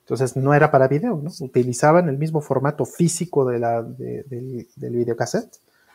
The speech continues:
pero en lugar de meter video, metían muchos canales de audio y entonces, pues, podías poner, este, eh, una, una orquesta, si querías, o podías poner, no sé, un, un grupo, una banda completa ahí adentro, ¿no?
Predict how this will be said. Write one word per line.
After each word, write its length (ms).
pero 260
en 60
lugar 280
de 60
meter 260
video, 300
metían 540
muchos 360
canales 320
de 80
audio 200
y 20
entonces, 420
pues, 220
podías 360
poner, 380
este, 460
eh, 320
una, 500
una 160
orquesta, 460
si 100
querías, 400
o 300
podías 240
poner, 340
no 80
sé, 160
un, 140
un 140
grupo, 280
una 200
banda 240
completa 380
ahí 80
adentro, 380
¿no? 60